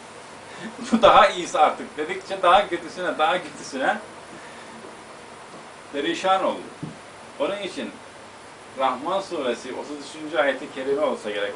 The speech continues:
okuduğum ayet-i kerime, "İlla bir sultan." Siz sıkıştınız mı? Bunaldınız mı ey insanlar ve cinler? Sultanınızı arayın. Sizi çıkartacak olan odur. Allah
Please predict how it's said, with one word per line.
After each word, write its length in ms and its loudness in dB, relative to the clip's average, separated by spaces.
okuduğum 320 -4
ayet-i 300 -2
kerime, 420 -2
"İlla 500 4
bir 40 -4
sultan." 440 -6
Siz 280 -4
sıkıştınız 720 -8
mı? 140 -4
Bunaldınız 520 2
mı 140 -4
ey 280 2
insanlar 440 -4
ve 180 -6
cinler? 320 -14
Sultanınızı 680 -2
arayın. 300 0
Sizi 300 -10
çıkartacak 540 -2
olan 160 -4
odur. 180 -6
Allah 280 2